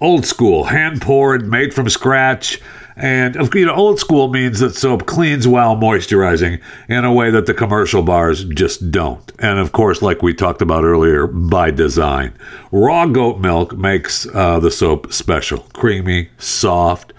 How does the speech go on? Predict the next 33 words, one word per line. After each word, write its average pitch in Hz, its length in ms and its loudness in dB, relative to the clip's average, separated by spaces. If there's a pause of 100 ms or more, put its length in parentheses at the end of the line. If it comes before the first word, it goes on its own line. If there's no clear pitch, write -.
(220)
rich, 87 520 2 (120)
sudsy 87 800 0
lather. 82 580 2 (320)
All 180 160 2
the 185 100 2
essential 127 360 0
proteins 113 480 0
and 95 100 0
nutrients 110 480 2
are 95 100 0
preserved 92 520 2 (160)
in 123 420 -2 (140)
goat 104 240 0
milk 85 240 -2
soap 85 380 0 (220)
and 120 200 -2
delivered 113 340 4
in 95 160 0
a 90 40 0
finished 110 460 -2
bar 80 520 0
of 90 180 0
real 78 640 2
soap. - 560 -4 (360)
They 127 240 0
have 139 240 2
a 117 160 2
wide 127 320 2
range 120 320 0
of 92 160 0
fragrances, 135 840 0
seasonal 131 520 2
scents. 123 640 -2